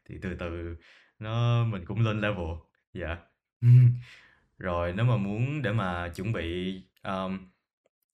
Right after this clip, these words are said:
tại vì giữa mình, giờ ví dụ mình ngồi với cái laptop, mình giải cái bài toán thì nó khác, mà bây giờ mình phải vô,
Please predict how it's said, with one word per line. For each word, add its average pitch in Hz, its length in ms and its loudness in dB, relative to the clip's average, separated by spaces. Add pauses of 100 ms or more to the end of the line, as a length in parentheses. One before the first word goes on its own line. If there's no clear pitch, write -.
(240)
tại 95 140 -4
vì 87 360 -6 (140)
giữa 98 240 -2 (240)
mình, 95 440 0 (360)
giờ 98 180 -2
ví 123 120 2
dụ 101 120 -2
mình 92 240 -4
ngồi 87 500 -4
với 120 140 0
cái 139 100 2
laptop, 131 400 -2 (140)
mình 90 200 -8
giải 87 400 -2 (120)
cái 127 120 0
bài 82 160 -2
toán 117 360 -2 (560)
thì 80 260 -6
nó 110 200 0
khác, 127 320 2
mà 92 100 -6
bây 92 140 -4
giờ 85 160 -4
mình 82 180 -8
phải 92 380 -2 (840)
vô, 113 220 4